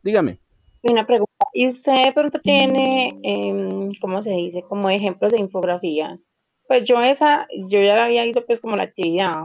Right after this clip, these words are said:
Speaker 2: no la había, no la había empezado, pero porque no sé cómo dónde sacarlas, el, el,
Speaker 1: Ah.
Speaker 2: el, el
Speaker 1: Listo, Eliana. Bueno, entonces respecto a eso, digamos, si ustedes no han podido estar en las sesiones anteriores,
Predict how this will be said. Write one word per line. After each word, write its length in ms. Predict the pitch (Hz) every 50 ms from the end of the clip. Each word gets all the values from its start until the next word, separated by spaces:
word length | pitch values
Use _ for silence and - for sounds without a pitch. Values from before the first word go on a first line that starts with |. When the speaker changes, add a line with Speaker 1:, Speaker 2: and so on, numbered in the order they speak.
| 170
Speaker 2:
no 160 | 180 175 175
la 140 | 170 175 180
había, 220 | 190 208 226 226 226 226 _
no 160 | 196 202 190
la 140 | 180 180 185
había 100 | 196 220
empezado, 440 | 233 - 233 233 269 269 262 254 233 - _ _
pero 300 | 196 185 180 175 180 -
porque 320 | - 202 190 - - 202
no 100 | 185 185
sé 100 | 175 185
cómo 200 | - 226 220 208
dónde 240 | 190 175 - 180 190
sacarlas, 800 | 208 202 - _ _ - 175 165 165 170 185 196 190 196 208 208 _ _ _ _ _ _ _ _ _ _ _ _ _ _
el, 160 | - - 180
el, 20 | -
Speaker 1:
Ah. 480 | 180 190 202 214 208 208 208 202 202 196
Speaker 2:
el, 300 | 185 180 175 175 175 -
el 240 | - - 196 190 190 190 - _ _ _ _ _ -
Speaker 1:
Listo, 640 | 180 202 233 214 - - 190 170 151 147 131 127
Eliana. 320 | 135 139 151 156 135 120 139
Bueno, 220 | 147 175 185 151 131
entonces 280 | - 254 277 285 302
respecto 460 | 311 302 - - 220 190 180 - -
a 140 | 233 233 226
eso, 180 | 208 185 220 226
digamos, 380 | 220 202 175 180 190 208 226
si 60 | - 233
ustedes 200 | - - - 180
no 60 | 190
han 60 | 208
podido 240 | - 214 208 202 208
estar 160 | 196 220 208
en 60 | 208 214
las 100 | 208 185
sesiones 340 | 185 151 - 156 165 175
anteriores, 580 | 196 202 196 190 214 214 226 208 180 185 190 -